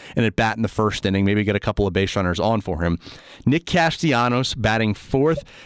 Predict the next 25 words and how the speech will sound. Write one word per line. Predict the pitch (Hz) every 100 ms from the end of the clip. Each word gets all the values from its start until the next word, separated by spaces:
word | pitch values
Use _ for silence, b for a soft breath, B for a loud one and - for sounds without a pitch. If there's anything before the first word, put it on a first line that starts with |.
| B
Bryson | 135 185 208 185
Stott | - 170 160 147
moving | 135 135 117
down | 117 110
to | 87
five, | - - 143 101 78 82 -
which | 90 101
I | 104
thought | 110 -
was | 90
interesting. | 87 92 - 95
I'll | 95
get | 104
back | 104 95
to | 101
that | 90
in |
a | -
second | 120 113 98
here. | 90 87 B B B B B
J | 160 175
T | 185
Realmuto | 170 147 143 151 147 127
batting | 120 117 104
sixth, | 95 - 196 175 -